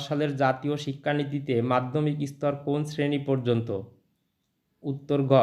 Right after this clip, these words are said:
নবম থেকে দ্বাদশ শ্রেণী। পঞ্চম আদমশুমারির প্রাথমিক রিপোর্ট অনুযায়ী জনসংখ্যা বৃদ্ধির হার সবচেয়ে কম কোন বিভাগে? উত্তর গ, বরিশাল। আন্তর্জাতিক বিষয়াবলী।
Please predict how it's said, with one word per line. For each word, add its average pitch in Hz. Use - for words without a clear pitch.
নবম 135
থেকে 151
দ্বাদশ 131
শ্রেণী। 117
পঞ্চম 139
আদমশুমারির 147
প্রাথমিক 143
রিপোর্ট 143
অনুযায়ী 139
জনসংখ্যা 139
বৃদ্ধির 131
হার 139
সবচেয়ে 139
কম 139
কোন 143
বিভাগে? 120
উত্তর 143
গ, 135
বরিশাল। 131
আন্তর্জাতিক 139
বিষয়াবলী। 135